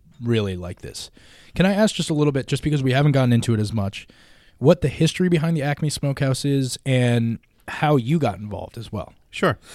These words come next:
Speaker 2: Um, so in
Speaker 1: <laughs> Jake might eat that entire slab,
Speaker 2: <laughs> Help
Speaker 1: I would
Speaker 2: yourself.
Speaker 1: say.
Speaker 2: In, um, in the early part of the nineteen hundreds, in, uh, I think nineteen oh six,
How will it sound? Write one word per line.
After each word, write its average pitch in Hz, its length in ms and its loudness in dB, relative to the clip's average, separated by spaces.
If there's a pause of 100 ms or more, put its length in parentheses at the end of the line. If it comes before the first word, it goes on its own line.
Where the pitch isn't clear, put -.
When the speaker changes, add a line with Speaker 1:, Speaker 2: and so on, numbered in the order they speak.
(320)
Speaker 2:
Um, 131 420 -2 (560)
so 147 460 0 (1000)
in 143 520 2 (180)
Speaker 1:
<laughs> - 180 -2
Jake 151 220 2
might 160 180 4
eat 131 160 -4
that 120 120 -2
entire 107 640 -4
slab, 117 560 -6 (120)
Speaker 2:
<laughs> - 100 -16
Help 127 240 -4
Speaker 1:
I 135 40 0
would 107 100 0
Speaker 2:
yourself. 107 180 0
Speaker 1:
say. 92 200 -4 (680)
Speaker 2:
In, 120 340 0
um, 117 420 0 (1600)
in 123 80 -4
the 101 140 -2
early 139 460 4
part 123 320 2
of 110 60 -4
the 113 40 0
nineteen 113 540 -2
hundreds, 107 420 -2
in, 101 220 -6
uh, 95 500 -8
I - 40 -14
think - 200 -10
nineteen 107 340 -4
oh 98 60 -2
six, - 360 -4